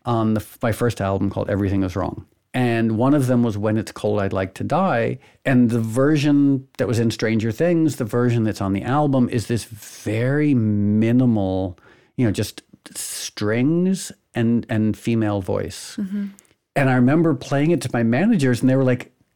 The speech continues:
Speaker 1: at first really confused by it, 'cause they're like, "There are no drums." And I was like,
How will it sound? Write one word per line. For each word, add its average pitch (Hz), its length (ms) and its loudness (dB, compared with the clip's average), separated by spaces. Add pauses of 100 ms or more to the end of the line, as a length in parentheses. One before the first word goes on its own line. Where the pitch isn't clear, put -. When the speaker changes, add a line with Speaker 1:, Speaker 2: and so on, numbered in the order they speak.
(100)
Speaker 1:
at 131 140 -2
first 190 520 -2
really 135 440 0 (120)
confused 170 960 -2
by 104 160 0
it, - 100 -2
'cause - 100 -10
they're 131 80 2
like, 123 320 0
"There 123 120 2
are 120 40 4
no 123 140 2
drums." 113 640 -2 (360)
And 120 100 2
I 120 40 4
was 104 80 2
like, 104 240 -2